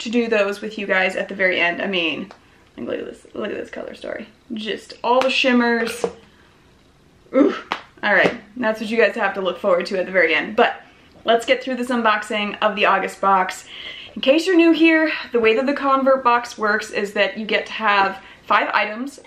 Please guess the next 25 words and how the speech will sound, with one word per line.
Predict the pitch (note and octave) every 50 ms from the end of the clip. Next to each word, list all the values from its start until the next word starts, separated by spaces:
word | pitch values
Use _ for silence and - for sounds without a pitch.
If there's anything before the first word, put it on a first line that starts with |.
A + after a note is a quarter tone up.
| - _ -
three | B3 A#3+ B3+
of | C#4 C4
which | A#3+ B3+ B3 B3 - - - -
are | A3 A3 G#3+ G#3 G#3 G#3 G3+ -
full-size | - - C4 C4 C4 C4 B3+ A#3+ A#3+ A#3+ A#3
items | - A3 A3+ A3+ A3+ A3+ A3+ A3+ A3 -
that | G#3+ G3+
are | G3
kind | G3 - - G#3 G#3 G3+
of | G3+ G#3
known, | G3+ G3 G3 F#3+ G3 G3+ A#3 C4+ C#4+ C4
where | B3 A3+
you | A3+
can | A3+ G#3 G#3
fill | - A3+ A3 A3
out | A3 G#3+
a | G#3+
form | G#3+ - - G#3+ A3 B3+ D4
if | C#4+ B3 - A#3
you | A3
want | G3+ G3+ G#3 B3 -
to, | C#4 C#4+ C#4
to | B3+
kind | - A3+ A3 G3+
of | G3